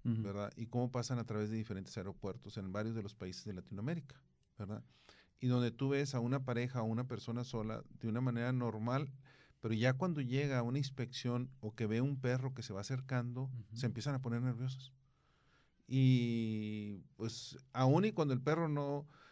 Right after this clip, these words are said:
Speaker 2: no se haya acercado suficiente, ya simplemente el nerviosismo delata muchas cosas y al final de cuentas hay algo, había algo atrás la mayoría de las veces.
Speaker 1: Ujú.
Speaker 2: Entonces nos, eh,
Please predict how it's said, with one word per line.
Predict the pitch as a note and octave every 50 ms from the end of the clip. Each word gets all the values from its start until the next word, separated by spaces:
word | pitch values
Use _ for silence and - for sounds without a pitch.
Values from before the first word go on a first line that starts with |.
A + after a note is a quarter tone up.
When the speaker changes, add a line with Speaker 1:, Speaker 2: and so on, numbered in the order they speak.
| - _
Speaker 2:
no | - C3+ C3 C3+ C3+ C3+ C#3 D3+ D3
se | - - D#3+
haya | D3+ D#3
acercado | D3+ B2+ C3+ C3 C3 C3+ C3+ C#3+ C#3+
suficiente, | C3+ C3 B2 A#2 - B2+ B2+ C3+ C3 C3+
ya | B2 B2+ B2+ B2+
simplemente | C3 C#3+ D3 D3 D3 C#3+ C#3 C#3 C3 C3 C3 C3 C3 C#3 C#3 C#3 C#3 C3
el | B2 A#2 A#2 A#2+
nerviosismo | A#2+ A2+ G#2+ G2+ G#2 G#2 G#2 - - F3+ F#3+ - - C#3 B2+ A#2
delata | G#2+ A2+ G#2 G#2+ A#2+ B2 B2+ B2+
muchas | B2 B2 B2+ C3 C3 -
cosas | - G#2+ A2 A2 - A#2 - -
y |
al | A2 G#2+
final | - A2+ G#2+ A2
de | A2+
cuentas | - A#2 - - -
hay | B2+ A2+ A2+
algo, | A#2+ A#2 A#2 A2 A#2 A2+ - -
había | A2 A2 G#2 G#2 A2 A2+
algo | A2 A2 G#2+
atrás | G#2+ G#2 - G2+ G#2+ B2 B2+ -
la | A2 G2
mayoría | G2 F#2+ F2+ F#2 F#2+ G2
de | F#2+ F2
las | F2 E2+ - -
veces. | - - - - -
Speaker 1:
Ujú. | B2+ B2+ A2 A#2 A#2 D#3 -
Speaker 2:
Entonces | - - B2 B2 B2 D3+ C#3+ C3 - -
nos, | A#2 A#2 A#2+ A2+ G#2+ G#2+ G#2+ - - - A#2 A2+
eh, | G#2+ G#2 G#2 G2+